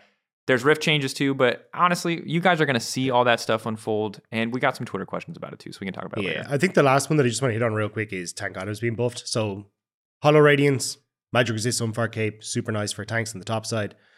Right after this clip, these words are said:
Speaker 2: Uh, the other one is Kaenic Rukern, which is you gain this massive magic
Speaker 1: It's, yeah, it's
Speaker 2: shield.
Speaker 1: like that Galio passive magic shield. Anyone can buy that now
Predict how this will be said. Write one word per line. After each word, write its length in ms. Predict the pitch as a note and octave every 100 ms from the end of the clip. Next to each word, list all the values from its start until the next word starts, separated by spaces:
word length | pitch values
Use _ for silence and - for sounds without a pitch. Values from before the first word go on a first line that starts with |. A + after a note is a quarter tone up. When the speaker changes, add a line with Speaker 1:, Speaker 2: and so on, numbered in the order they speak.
| _ -
Speaker 2:
Uh, 140 | G#2+
the 100 | A2
other 140 | C#3+
one 120 | D3 C#3
is 280 | B2 A#2
Kaenic 420 | - - C#3+ C#3+ -
Rukern, 640 | F#2+ G#2+ B2+ - F3+ F#3+ - _ _ _
which 280 | B2 A#2+ C3
is 160 | A#2
you 80 | A#2+
gain 280 | G#2+ B2+ B2
this 220 | A2 G#2+ - _ _
massive 920 | B2+ C#3+ E3 E3 D3 - - G2+ -
magic 240 | A2+ B2 B2+
Speaker 1:
It's, 100 | D3
yeah, 140 | C#3
it's 100 | A2+
Speaker 2:
shield. 120 | C#3
Speaker 1:
like 80 | A2
that 240 | A#2 A#2+ G#2+
Galio 480 | A#2 C3 C3 B2+ B2
passive 420 | G#2+ G#2+ - B2
magic 360 | B2+ B2+ B2+
shield. 300 | - C3 B2+ -
Anyone 300 | A#2+ A2 G2
can 140 | F#2+
buy 160 | E2+ D#2+
that 160 | -
now 40 | A#2